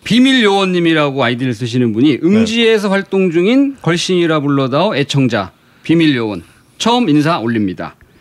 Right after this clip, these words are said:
Speaker 1: 사족은 제하고 본론부터 말씀을 드리자면 부탁이 하나 있-, 있어서 용기를 내서 글을 올립니다. 에스비에스에서 고급 음지를 자랑하듯 걸신이라 불러다오에서도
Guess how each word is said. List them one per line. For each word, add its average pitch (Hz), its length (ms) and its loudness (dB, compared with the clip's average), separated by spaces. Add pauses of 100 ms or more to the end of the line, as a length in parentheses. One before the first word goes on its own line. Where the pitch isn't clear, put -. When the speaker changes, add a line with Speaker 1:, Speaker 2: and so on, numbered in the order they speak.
(320)
Speaker 1:
사족은 185 400 0
제하고 151 480 0
본론부터 143 500 0
말씀을 127 380 -2
드리자면 117 560 0
부탁이 220 380 0
하나 190 180 0
있-, 143 260 0
있어서 135 420 -2
용기를 190 400 0
내서 170 220 -2
글을 180 220 -2
올립니다. 113 540 -2 (640)
에스비에스에서 165 1300 -2
고급 240 580 0 (340)
음지를 151 500 2
자랑하듯 120 800 0
걸신이라 143 580 0
불러다오에서도 127 1400 0